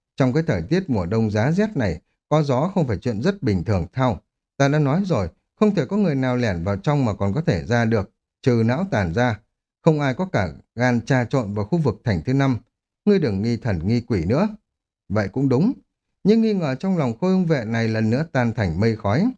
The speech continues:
Sau nửa canh giờ, nhóm người Lâm Bắc Thần đã quay về xe ngựa. Cỗ xe đặc chế của Lâm Đại Thiếu có không gian rộng lớn bên trong, có chứa mười mấy người cũng không thành vấn đề. Đái Tử Thuần và Thất Hoàng Tử đều đang hôn mê. Lâm Bắc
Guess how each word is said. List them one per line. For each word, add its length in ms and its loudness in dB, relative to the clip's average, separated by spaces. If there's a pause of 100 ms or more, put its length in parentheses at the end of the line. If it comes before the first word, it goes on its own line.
(420)
Sau 160 2
nửa 220 2
canh 180 0
giờ, 220 0
nhóm 240 2
người 120 0
Lâm 200 0
Bắc 200 -2
Thần 220 0
đã 100 -4
quay 220 0
về 240 0
xe 240 0
ngựa. 260 2 (360)
Cỗ 120 2
xe 160 0
đặc 240 -2
chế 160 0
của 120 -2
Lâm 240 2
Đại 260 0
Thiếu 200 0
có 120 -6
không 220 -2
gian 220 0
rộng 240 -2
lớn 220 2
bên 200 0
trong, 280 0 (260)
có 160 2
chứa 140 2
mười 160 2
mấy 200 0
người 240 2
cũng 180 -8
không 160 -2
thành 220 -2
vấn 180 2
đề. 220 2 (640)
Đái 140 4
Tử 180 0
Thuần 300 0
và 180 0
Thất 200 -4
Hoàng 180 0
Tử 200 0
đều 140 -2
đang 220 0
hôn 260 2
mê. 220 0 (320)
Lâm 160 4
Bắc 120 -2